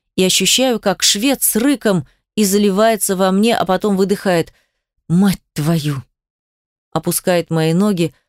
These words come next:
ложится рядом и прижимает к себе. Накрывает мои губы, пьет мое рваное дыхание, и я чувствую, как бешено колотится его сердце,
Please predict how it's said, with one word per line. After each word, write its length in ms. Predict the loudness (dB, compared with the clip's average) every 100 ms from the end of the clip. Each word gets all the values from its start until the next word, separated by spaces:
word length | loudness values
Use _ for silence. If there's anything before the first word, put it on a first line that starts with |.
| _ _
ложится 480 | -2 0 -2 -2 0
рядом 480 | 2 0 0 -4 -6
и 100 | -10
прижимает 640 | -4 -2 0 0 0 -2
к 60 | -6
себе. 460 | -4 -2 -2 -2 -8 _ _ _ _
Накрывает 560 | -4 -2 0 0 0
мои 200 | 0 -2
губы, 440 | -2 -2 -4 -2 -4
пьет 360 | -2 -2 0
мое 220 | 0 0 0
рваное 440 | 0 0 0 -2
дыхание, 680 | -2 -4 -2 0 0 -2 -4 _ _ _ _
и 60 | 0
я 160 | 0
чувствую, 500 | 0 0 -2 0 -2
как 220 | 0 -2 -2
бешено 520 | -2 0 2 -2 -4
колотится 600 | -2 -2 -2 -4 -4 -2
его 200 | 0 0
сердце, 600 | 0 0 -2 -2 -6